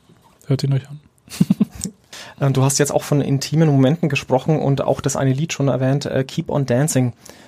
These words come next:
Speaker 2: Auch dahinter steckt ja eine Geschichte. Du hast gesagt, beim Hören möchtest du, dass die Hörer so, so ein bisschen eine Sommeremotion fühlen oder dass eine Sommeremotion ausgelöst wird, aber es steckt eben auch sehr viel Emotion von dir drin.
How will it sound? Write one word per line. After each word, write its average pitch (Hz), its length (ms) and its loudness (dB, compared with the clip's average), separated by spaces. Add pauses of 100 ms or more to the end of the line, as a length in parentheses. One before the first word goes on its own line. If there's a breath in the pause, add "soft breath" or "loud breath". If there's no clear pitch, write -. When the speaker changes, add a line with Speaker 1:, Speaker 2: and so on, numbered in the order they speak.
Speaker 2:
Auch 131 180 0
dahinter 139 360 2
steckt 135 220 -4
ja 135 60 0
eine 131 120 0
Geschichte. 135 500 -2 (560 loud breath)
Du 151 100 0
hast 160 140 0
gesagt, 156 320 -2
beim 135 300 0
Hören 160 400 2
möchtest - 400 -4
du, 160 260 0 (880 soft breath)
dass 139 160 -2
die 135 180 -4
Hörer 139 240 2
so, 143 300 -2
so 143 120 -6
ein 139 100 0
bisschen 143 180 -2
eine 139 100 0
Sommeremotion 135 1500 0
fühlen 139 540 0
oder 127 120 0
dass 123 140 -6
eine 123 100 0
Sommeremotion 135 680 0
ausgelöst 131 920 -2
wird, 131 240 0
aber - 160 -2
es 131 60 -2
steckt 139 240 -4
eben - 140 -2
auch 135 120 -2
sehr 135 180 0
viel 135 180 -6
Emotion 135 440 -2
von 127 220 -2
dir 160 180 0
drin. 131 280 0